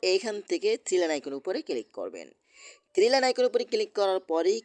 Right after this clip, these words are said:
কিন্তু এইখান থেকে আপনারা গেট মেটা ভেরিফাই এই অপশন উপরে ক্লিক করবেন। এই অপশনের উপরে ক্লিক করার পরে কিন্তু আপনাদের সামনে এমন কিছু ইন্টারফেস শো হবে।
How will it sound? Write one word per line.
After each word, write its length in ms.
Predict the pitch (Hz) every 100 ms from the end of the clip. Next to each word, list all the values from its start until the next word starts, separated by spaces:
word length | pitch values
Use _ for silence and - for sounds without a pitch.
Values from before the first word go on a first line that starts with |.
| 180
কিন্তু 320 | 175 175 208 -
এইখান 360 | 156 160 196 185
থেকে 240 | 185 165 135
আপনারা 280 | - 143 160 120 123
গেট 200 | 190 - 170
মেটা 240 | 156 139
ভেরিফাই 520 | 123 127 117 - 135 180 220 156
এই 100 | 143
অপশন 300 | 135 - 139
উপরে 240 | 139 165 226
ক্লিক 280 | - 117 -
করবেন। 280 | 90 - 71 50 _ _
এই 140 | 190 226
অপশনের 400 | 233 - 254 254
উপরে 140 | 254 254
ক্লিক 260 | 226 220 -
করার 180 | 208 202
পরে 120 | 196 190
কিন্তু 140 | 196 190 -
আপনাদের 260 | 147 151 147
সামনে 180 | 160 160 -
এমন 240 | 160 202 240
কিছু 200 | 226 214
ইন্টারফেস 340 | 202 185 190 -
শো 80 | 196
হবে। 160 | 190 196